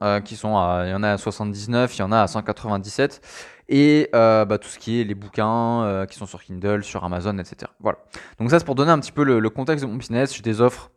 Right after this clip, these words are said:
très variables. Voilà, ça va de, de dix-neuf euros pour, euh, le plus bas à douze mille euros pour le plus haut.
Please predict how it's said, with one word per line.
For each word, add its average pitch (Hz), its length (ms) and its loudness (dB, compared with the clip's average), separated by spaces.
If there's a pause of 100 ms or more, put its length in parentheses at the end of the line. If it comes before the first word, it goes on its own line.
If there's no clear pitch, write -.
(120)
très - 220 -2
variables. 127 420 4
Voilà, 98 220 2
ça 98 200 0
va 98 120 2
de, 95 400 -4
de 98 120 -4
dix-neuf 117 480 -4
euros 127 380 4 (400)
pour, 104 300 2
euh, - 20 4
le 104 140 0
plus 110 160 -10
bas 120 440 6
à 117 640 2
douze 117 260 -10
mille 117 140 -2
euros 110 200 2
pour 107 120 -8
le 101 80 -4
plus 117 220 -6
haut. - 400 -2